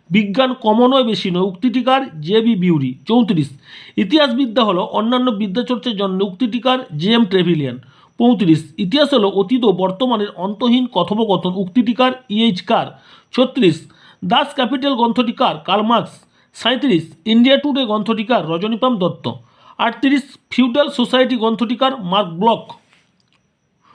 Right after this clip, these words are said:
ঊনচল্লিশ, আধুনিক ইতিহাসের জননী কাকে বলা হয়? নতুন সামাজিক ইতিহাসকে। চল্লিশ, একজন নিম্নবর্গীয় ইতিহাসবিদের নাম লেখো। রঞ্জিত গুহ, গৌতম ভদ্র, সুমিত সরকার, পার্থ চ্যাটার্জি, দীপেশ চক্রবর্তী।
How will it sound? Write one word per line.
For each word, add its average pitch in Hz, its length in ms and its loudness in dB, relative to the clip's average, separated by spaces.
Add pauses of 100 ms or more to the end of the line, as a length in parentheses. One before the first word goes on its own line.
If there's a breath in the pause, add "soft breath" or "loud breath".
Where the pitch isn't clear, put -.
(160 soft breath)
ঊনচল্লিশ, 233 560 4
আধুনিক 240 400 4
ইতিহাসের 262 500 2
জননী 233 320 2
কাকে 240 240 0
বলা 254 180 2
হয়? 254 120 2
নতুন 208 320 -2
সামাজিক 226 420 0
ইতিহাসকে। 180 500 -4 (420 soft breath)
চল্লিশ, 277 440 4
একজন 226 360 0
নিম্নবর্গীয় 247 640 2
ইতিহাসবিদের 240 540 0
নাম 240 180 2
লেখো। 254 320 0
রঞ্জিত 202 340 0
গুহ, 240 420 2
গৌতম 196 360 2
ভদ্র, 233 460 0 (300 loud breath)
সুমিত 247 320 4
সরকার, 285 400 0
পার্থ 214 340 -2
চ্যাটার্জি, 254 460 2
দীপেশ 233 360 0
চক্রবর্তী। 156 680 -2